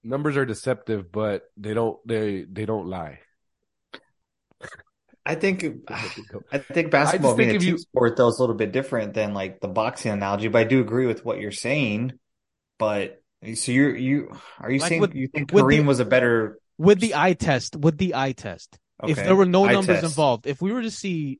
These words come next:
Speaker 3: LeBron James come to the court and sc-, and start scoring in a game, and you saw Michael Jordan start scoring or Kobe Bryant start scoring, would you say LeBron's a better scorer than those two guys?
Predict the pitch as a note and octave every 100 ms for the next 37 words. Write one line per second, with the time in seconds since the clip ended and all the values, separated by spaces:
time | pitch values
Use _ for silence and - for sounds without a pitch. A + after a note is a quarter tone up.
0 | - C3 B2+ C3+ C3+ B2+ - B2 A#2+ G#2
1 | - - A2 G#2 _ A2+ A2 - _ _
2 | A#2+ A2 G2 _ _ _ _ _ _ -
3 | - A#2+ - - - C#3 B2 A#2 G#2+ G#2
4 | G2+ F#2 A2 C#3+ C#3 A#2+ G2+ A#2+ G#2 F#2+
5 | - B2 C#3 G2 F2 - G2 - A2 G#2
6 | G#2 G2 - A2+ G#2+ A2 C3 - F2 F2+
7 | - G#2 F#2 F2+ _ _ _ _ B2 C#3+
8 | - C#3 A#2 G2+ A2 A2+ F#2+ A2+ A2 -
9 | A#2 G2 F#2 G#2 - F#3 G#3+ D4 E4